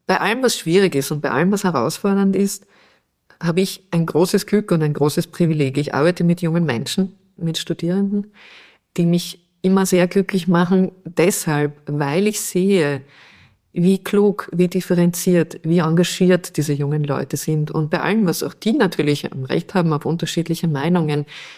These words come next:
bin ich sehr zuversichtlich, wenn ich diese jungen Leute sehe und auch mit welchem Einsatz, mit welcher,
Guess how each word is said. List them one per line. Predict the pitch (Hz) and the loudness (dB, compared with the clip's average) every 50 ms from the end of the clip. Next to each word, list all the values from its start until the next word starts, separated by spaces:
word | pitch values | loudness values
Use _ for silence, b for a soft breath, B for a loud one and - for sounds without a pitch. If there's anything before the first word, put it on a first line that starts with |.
| B B B B B | B B B B B
bin | - 175 185 | 0 2 2
ich | 180 - | 2 2
sehr | - 185 180 | 0 0 0
zuversichtlich, | - - 208 202 - 190 - - 190 185 - - - 175 175 175 175 - - - _ _ _ - | 0 -2 -2 -2 -4 -4 -4 -2 -2 -2 -2 -2 -2 -2 -2 -2 -2 -6 -16 -18 _ _ _ -2
wenn | 165 170 175 | 0 2 2
ich | 175 170 - | 2 2 0
diese | - 214 226 233 | 0 0 2 2
jungen | 202 190 180 180 185 180 | 2 4 4 4 4 4
Leute | 165 160 151 165 170 - 175 | 4 4 2 2 0 -2 -2
sehe | - - 175 170 170 170 160 170 | -2 0 2 2 2 2 0 0
und | 165 165 | 0 0
auch | 165 165 156 | 0 2 2
mit | 175 175 - | 0 0 2
welchem | 160 147 165 175 - 180 170 170 170 170 165 b b b b b b _ _ _ - - | 2 2 2 2 2 2 2 2 2 0 -4 b b b b b b _ _ _ -10 -6
Einsatz, | - 160 170 202 214 208 180 160 151 - - | -4 -2 0 0 0 2 0 0 0 -2 -2
mit | 170 165 160 - | -2 -2 0 0
welcher, | 160 151 151 - - 165 156 156 156 156 151 151 | 0 0 0 0 0 2 2 2 2 0 -2 -4